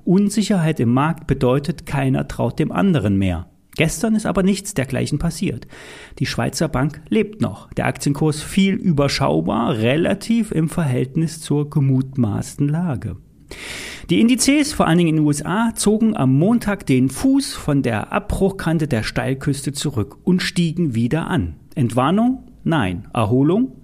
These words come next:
Ja. Die Notenbanken könnten nämlich gezwungen sein, von ihrem extremen Kurs abzuweichen. Nicht, weil sie die Aktienmärkte retten wollen, sie wollen das gar nicht. Der Aktienmarkt soll abgekühlt werden und die Überbewertung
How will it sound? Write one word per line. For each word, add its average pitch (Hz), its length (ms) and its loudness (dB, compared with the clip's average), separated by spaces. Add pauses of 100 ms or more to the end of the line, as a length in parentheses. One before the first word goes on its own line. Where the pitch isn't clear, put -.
Ja. - 440 -6 (540)
Die 160 100 4
Notenbanken 233 540 2
könnten 233 300 2
nämlich 180 220 2
gezwungen 208 420 2
sein, 123 320 2 (420)
von 165 440 2
ihrem 147 480 0
extremen 202 680 0
Kurs 185 300 -2
abzuweichen. - 840 -6 (120)
Nicht, 185 240 0
weil 135 180 2
sie 135 120 -2
die 127 100 0
Aktienmärkte 120 600 0
retten 208 300 0
wollen, 202 320 2 (340)
sie - 160 -6
wollen 208 260 4
das - 220 -4
gar 98 180 -2
nicht. 87 320 -8
Der - 80 -4
Aktienmarkt 165 540 -2
soll 160 180 0
abgekühlt 160 600 0
werden 92 260 -2
und 131 140 0
die - 80 0
Überbewertung 170 840 0